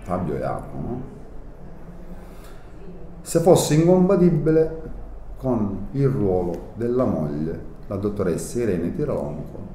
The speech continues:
nonché componente del collegio dei revisori dei conti, se ci fosse incompatibilità. Anche lì nessuna risposta. Come tutta risposta si cercava di togliermi la parola e di non farmi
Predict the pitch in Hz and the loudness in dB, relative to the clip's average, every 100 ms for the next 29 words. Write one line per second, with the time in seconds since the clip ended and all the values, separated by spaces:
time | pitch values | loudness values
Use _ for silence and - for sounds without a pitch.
0 | - 120 117 98 95 82 85 - - - | -6 -2 0 0 2 0 0 -8 -12 -14
1 | - - - - 127 135 120 87 80 85 | -16 -14 -4 0 2 2 2 2 0 -2
2 | 104 113 107 85 78 76 71 73 69 71 | -2 -2 0 0 0 -2 -4 -4 -6 -6
3 | 78 73 - - - - - - - 110 | -8 -12 -14 -14 -14 -14 -14 -14 -6 -4
4 | 113 143 151 143 - - 147 139 101 98 | -4 -2 0 -2 -4 -4 -2 0 0 0
5 | 76 78 76 - - - - - - - | -2 -2 -4 -4 -6 -8 -12 -14 -16 -18
6 | - - - - - - - - - 151 | -18 -18 -18 -18 -18 -18 -18 -8 2 4
7 | 143 160 139 - - 98 101 - 95 95 | 6 6 4 -2 -6 -6 -6 -6 -8 -8
8 | - - - 180 - - - - - - | -14 -16 -12 -10 -10 -14 -14 -18 -18 -18
9 | - - - - - - - 87 117 87 | -16 -16 -16 -18 -18 -12 -6 -4 2 0
10 | 87 - 120 131 - 208 208 - 135 113 | 0 -6 -6 -6 0 0 0 -6 -6 -4
11 | 127 - 101 98 101 98 95 90 80 87 | -4 0 2 2 0 -2 0 -2 -2 -4
12 | 92 73 78 95 113 131 - - - 110 | -4 -4 -4 -2 -2 -4 -6 -10 -6 -4
13 | 107 101 95 98 76 76 | -2 -2 -4 -8 -8 -10